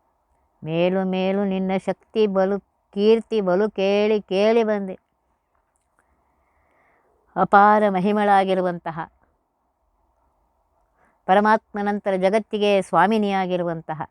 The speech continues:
ನಿನ್ನ ಕೀರ್ತಿಯನ್ನ, ನಿನ್ನ ಶಕ್ತಿಯನ್ನ ಎಲ್ಲ ಕಡೆಗೂ ಇದು ಹರಡಿದೆ ಅಮ್ಮ. ಅದನ್ನ ಕೇಳಿ, ಬಹಳ ಸಲ ಕೇಳಿ ನಿನ್ನ ಹತ್ರ ಬಂದಿದ್ದೇನೆ ಅಮ್ಮ.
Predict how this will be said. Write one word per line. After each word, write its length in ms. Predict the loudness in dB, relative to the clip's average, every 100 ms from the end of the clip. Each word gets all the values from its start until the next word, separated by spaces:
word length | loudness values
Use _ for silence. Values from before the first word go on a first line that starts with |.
| _ _ _ _ _ _ _ _
ನಿನ್ನ 200 | -2 2 0
ಕೀರ್ತಿಯನ್ನ, 760 | 0 2 2 2 -4 -4 -4 -4 -6
ನಿನ್ನ 260 | -6 -6 -6
ಶಕ್ತಿಯನ್ನ 720 | -6 -8 _ -6 -4 -4 -8 -12 _ _ _ _ _ _ _ _ _ _ _ _ _ _ _ -8
ಎಲ್ಲ 440 | -4 -2 0 0 0
ಕಡೆಗೂ 340 | 0 -2 -2
ಇದು 160 | -4 -4
ಹರಡಿದೆ 400 | -4 -4 -4 -6
ಅಮ್ಮ. 160 | -8 -12
ಅದನ್ನ 260 | -10 -8 -8
ಕೇಳಿ, 640 | -8 -2 2 4 2 0 -6 _ _ _ _ _ _ -16
ಬಹಳ 280 | -4 0 0
ಸಲ 200 | 0 -2 -4 -4
ಕೇಳಿ 380 | -2 -2 -2 -6 _ _ _ _ _ _ _ _ _ _ _ _ _ _ _ _ -16
ನಿನ್ನ 200 | -12 -14
ಹತ್ರ 240 | -14 -14
ಬಂದಿದ್ದೇನೆ 540 | -12 -10 -10 -10 -12
ಅಮ್ಮ. 160 | -12